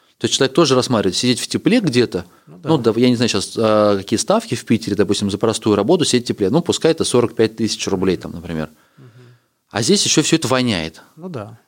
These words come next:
Speaker 1: И аллергии может быть. И люди приходят и какие-то вопросы спрашивают про хомячков, про этих.
Speaker 2: А он будет за тридцать пять
Speaker 1: Да,
Speaker 2: в тепле
Speaker 1: ему
Speaker 2: сидеть в
Speaker 1: тридцать пять,
Speaker 2: другом
Speaker 1: да,
Speaker 2: месте?
Speaker 1: он скажет: «Слушай, ну, за восемьдесят будет,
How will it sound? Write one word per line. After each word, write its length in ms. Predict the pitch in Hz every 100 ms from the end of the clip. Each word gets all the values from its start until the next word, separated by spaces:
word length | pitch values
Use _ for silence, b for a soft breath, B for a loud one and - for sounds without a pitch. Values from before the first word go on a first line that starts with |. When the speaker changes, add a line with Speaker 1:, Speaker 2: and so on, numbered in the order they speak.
| _ _
Speaker 1:
И 120 | 135
аллергии 480 | 143 147 147 120 123
может 320 | 110 98 95
быть. 280 | 85 80 - _ _ _ _ _ _
И 120 | 135
люди 340 | 151 190 147
приходят 540 | 127 123 - 180 170 -
и 60 |
какие-то 260 | 117 127 117
вопросы 360 | 131 156 143 120
спрашивают 420 | - 117 - 92
про 100 | 104
хомячков, 560 | - 110 110 - 104 -
про 140 | 98
этих. 220 | 90 - -
Speaker 2:
А 80 | 117
он 200 | 127 165 -
будет 300 | 160 170 143
за 140 | 151
тридцать 320 | 151 156 -
пять 160 | - 143
Speaker 1:
Да, 160 | 120 87
Speaker 2:
в 20 |
тепле 120 | 95
Speaker 1:
ему 120 | 147 220
Speaker 2:
сидеть 80 | 202
в 40 |
Speaker 1:
тридцать 220 | 190 135
пять, 100 | 127
Speaker 2:
другом 240 | 113 165 233
Speaker 1:
да, 60 |
Speaker 2:
месте? 140 | 185 151
Speaker 1:
он 160 | 127
скажет: 240 | 160 165 -
«Слушай, 280 | 165 - 120
ну, 160 | 147
за 140 | 110 101
восемьдесят 560 | 131 247 - 143 110 113
будет, 240 | 104 90